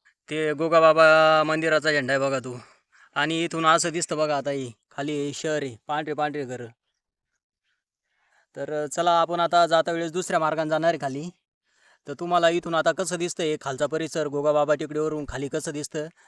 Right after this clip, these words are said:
ते थोडक्यात दाखवून देतो. तर मित्रांनो, या ठिकाणून बघा हे पांढरं पांढरं कसं दिसतं बघा शहर, हे संपूर्ण संभाजीनगर शहर दिसतं. आणि ते समोर टेकड्या टुकड्या पण दिसते, हनुमान टेकडी, गणेश टेकडी.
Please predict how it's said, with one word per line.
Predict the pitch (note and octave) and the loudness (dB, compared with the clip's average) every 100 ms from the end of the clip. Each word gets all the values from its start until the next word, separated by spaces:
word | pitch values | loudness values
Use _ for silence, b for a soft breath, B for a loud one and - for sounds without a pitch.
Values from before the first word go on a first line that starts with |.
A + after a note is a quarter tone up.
| b | b
ते | D#3 | -8
थोडक्यात | E3 C3+ D3+ | -6 -2 0
दाखवून | C3+ D3+ D3 | 2 0 0
देतो. | B2+ A#2+ A#2 A2 _ _ _ _ _ _ _ _ - | -8 -10 -16 -20 _ _ _ _ _ _ _ _ -6
तर | D3 C#3+ | -2 0
मित्रांनो, | D3 D3 D3 D#3 | 0 0 0 2
या | D3 D3+ | 4 4
ठिकाणून | C#3+ C3 C3+ C3+ | 4 0 0 4
बघा | D3 C#3 B2+ B B B | 4 4 2 B B B
हे | C3 C3 | -8 2
पांढरं | D3 D3 C#3 | 4 4 4
पांढरं | C#3+ C#3 | 2 2
कसं | C#3+ C3 | 0 0
दिसतं | D3 - B2+ | -2 0 2
बघा | C3 | 2
शहर, | B2+ C#3+ C3+ - _ _ b b b - | 0 0 0 -2 _ _ b b b -6
हे | B2+ | -2
संपूर्ण | D3 B2+ D3 D3+ | -2 -2 -4 -2
संभाजीनगर | C#3 D3+ D3 C#3+ C3+ C3+ C3 | -2 0 2 2 2 -2 -2
शहर | C#3+ C3+ | -2 -2
दिसतं. | C3 - C#3 | -4 -2 -2
आणि | C#3 | 0
ते | C#3 D3 | 0 -2
समोर | - C3 C3 | 0 -2 -2
टेकड्या | C#3 C3 C#3 | 0 2 2
टुकड्या | C3+ C3 C3+ | 2 0 0
पण | C3+ | 0
दिसते, | C3+ C#3 C3+ | -4 -4 -4
हनुमान | A#2+ A#2 A#2+ | -4 -4 -6
टेकडी, | A#2+ A#2+ B2 | -6 -6 -6
गणेश | B2 B2 - | -6 -6 -6
टेकडी. | B2+ A#2 A#2+ | -8 -8 -12